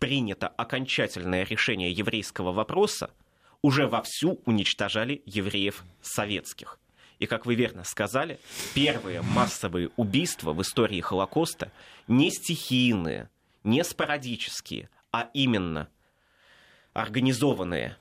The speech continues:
систематические, начались именно двадцать второго июня тысяча девятьсот сорок первого года. И к тому моменту, когда Гитлер решит, что все евреи Европы должны быть уничтожены, на территории Советского Союза уже будет множество территорий Юденфрай,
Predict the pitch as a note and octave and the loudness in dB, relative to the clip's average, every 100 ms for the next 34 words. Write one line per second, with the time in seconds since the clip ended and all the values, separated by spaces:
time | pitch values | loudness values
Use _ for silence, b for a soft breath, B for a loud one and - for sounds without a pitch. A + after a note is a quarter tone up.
0 | _ - - - A#2 A#2 - G3+ - - | _ -4 0 2 2 0 -2 -6 -6 -2
1 | F#2 G2+ - A#2+ - C#3+ B2+ F#2 F2 F#2 | 0 2 4 2 2 2 2 2 -2 0
2 | A2+ - - - G2 G#2 F#2 F2+ F#2 D3+ | -2 -2 -8 -6 0 0 2 0 2 2
3 | F#3+ - C#3 E3+ A#2+ - F2 F2 - - | 2 0 0 2 0 0 0 0 2 0
4 | - - - A#2+ D#3+ - _ - G#2 G#2+ | -2 -4 0 2 0 -6 _ -4 -2 -2
5 | G2 A2 G2 D#2+ - - b b _ A2+ | -2 0 0 -2 -4 -12 b b _ -4
6 | - C#3 C#3+ A#2+ B2+ C3+ F#2+ - - - | 0 2 2 2 2 0 -2 -8 -14 -10
7 | - G2 G2 A2 G#2 F2 _ _ - G#2+ | -6 -4 -2 0 0 -2 _ _ -10 -2
8 | B2 A#2+ G#2 B2+ B2 A2+ - - - B2 | -2 0 -2 0 -2 -2 -4 -4 -2 0
9 | - - C#3+ G2+ G#2+ A#2 G2+ F2+ G#2+ A2+ | 0 2 2 0 -4 -2 -2 0 0 2
10 | G#2+ F2+ F2+ G2 G2+ F2 - - G#2 G2 | 0 2 0 0 0 -2 -4 0 0 0
11 | - F3+ E3 G2+ - B B B - A2+ | 2 2 2 0 -4 B B B -2 0
12 | A#2+ B2 B2+ C#3 B2 - B2+ - B2 - | 0 -6 -2 0 0 0 0 0 -2 0
13 | D3 G#3 E3+ - F#3+ C#3+ D3 F#2+ F2+ D#3 | 0 2 2 4 4 4 4 2 0 0
14 | E3+ - A2 A2+ E3+ F3 - D3 - A2 | 0 0 2 4 2 0 -2 -2 0 -4
15 | - A2+ B2 A#2+ - G2+ A#2+ B2 A#2+ - | 0 0 0 -4 -4 0 2 2 0 -2
16 | - D#2 - | -2 -4 -8